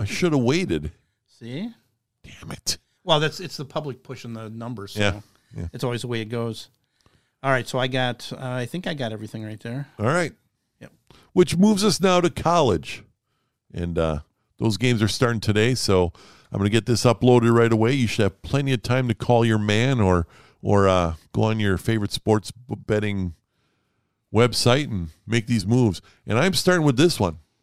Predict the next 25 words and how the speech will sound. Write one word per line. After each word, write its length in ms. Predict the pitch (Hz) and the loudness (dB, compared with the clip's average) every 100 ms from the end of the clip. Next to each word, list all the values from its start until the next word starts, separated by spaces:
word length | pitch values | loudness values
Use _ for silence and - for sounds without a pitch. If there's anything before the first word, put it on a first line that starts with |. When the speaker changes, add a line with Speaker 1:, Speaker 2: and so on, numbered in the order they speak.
| - | -4
Speaker 1:
I 60 | |
got 240 | 123 110 - | -2 -2 -2
two 200 | - 202 | -2 0
bets 300 | 170 190 - | 2 2 2
on 120 | 127 | 2
this 160 | 107 87 | 2 0
game. 360 | 107 95 78 - _ _ _ _ _ _ _ _ - | 0 0 -2 -8 _ _ _ _ _ _ _ _ -2
Louisiana 600 | 110 147 185 147 196 196 | 4 4 4 2 0 0
Tech 220 | - 170 | 0 2
Raging 440 | 127 156 170 151 135 | 4 4 4 0 -2
Cajuns. 800 | - 156 165 127 107 87 - - _ _ _ _ _ _ _ | 0 0 2 0 0 -2 -8 -14 _ _ _ _ _ _ _
I'm 140 | 120 117 | -6 0
going 320 | 143 156 160 | 4 4 4
with 100 | 117 | 2
the 80 | 127 | 2
money 440 | 120 123 147 196 | 2 2 2 2
line 320 | 151 101 98 | 2 0 0
because 420 | 90 107 - 123 104 | -2 -2 2 2 2
it's 280 | 101 - - - | -2 -4 -16 -20
plus 380 | - - 170 - | -8 -2 -2 -4
three 240 | - 143 139 | -2 -2 0
ninety 420 | 123 135 113 92 | 0 0 -2 -2
against 320 | 92 101 - | -2 -4 -2
Iowa 340 | 107 107 98 87 | 0 4 4 2
State. 480 | - 107 127 139 | -2 -4 -4 -6